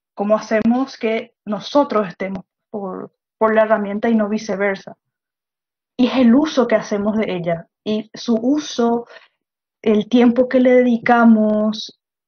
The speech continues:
cuánto realmente eso afecta, porque volviendo al término sobre qué es, eh, salud mental, cómo nos afecta a nosotros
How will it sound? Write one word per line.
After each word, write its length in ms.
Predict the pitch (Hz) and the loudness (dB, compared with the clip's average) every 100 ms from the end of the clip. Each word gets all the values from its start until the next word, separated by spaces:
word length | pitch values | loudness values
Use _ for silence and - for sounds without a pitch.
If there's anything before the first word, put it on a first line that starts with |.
| _ | _
cuánto 400 | - 240 240 254 | 0 2 2 2
realmente 640 | 240 240 220 226 220 233 214 | 2 4 4 4 4 0 -2
eso 240 | - 220 | -4 -2
afecta, 680 | 220 - 233 240 - 214 214 | -2 -2 -2 -2 -4 -4 -4
porque 240 | 214 196 - _ | -10 -12 -14 _
volviendo 580 | 202 196 202 196 220 226 | -6 -2 -2 -2 0 0
al 200 | 220 220 | 0 0
término 500 | 226 220 214 202 202 | 0 2 0 -4 -8
sobre 540 | 208 202 196 185 185 | -8 -6 -6 -8 -10
qué 180 | 196 190 | -10 -10
es, 180 | 185 - | -12 -14
eh, 260 | 202 185 180 | -14 -14 -6
salud 300 | 202 202 214 | -4 0 2
mental, 600 | 220 208 202 220 208 226 - - - | 2 2 2 2 2 -4 -14 -20 -4
cómo 240 | 208 220 | -2 2
nos 140 | 254 240 | 2 2
afecta 400 | 233 - 233 247 | 0 0 0 0
a 40 | |
nosotros 560 | 240 - 214 220 - | -4 -4 -4 -4 -6